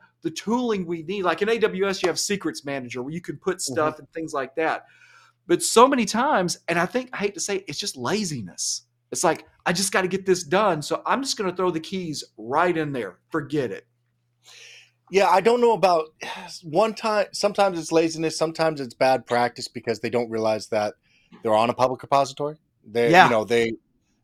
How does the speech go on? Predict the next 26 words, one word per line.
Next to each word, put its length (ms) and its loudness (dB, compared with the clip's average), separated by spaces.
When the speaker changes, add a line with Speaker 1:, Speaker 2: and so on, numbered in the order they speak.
Speaker 2:
they, 120 2
they 200 2
think 260 0
it's, 280 0
"Oh, 120 4
this 200 -2
is 280 -8
security 400 0
through 160 2
obscurity. 460 0
Nobody 260 -2
can 160 -12
see 180 -6
this 180 -6
code. 380 -2
So 360 2
I'm 180 0
just 140 -8
gonna, 340 -4
Speaker 1:
<laughs> 440 2
Speaker 2:
you 80 -4
know, 240 0
do 180 -2
this," 480 -2
right? 340 2
Speaker 1:
Exactly, 640 2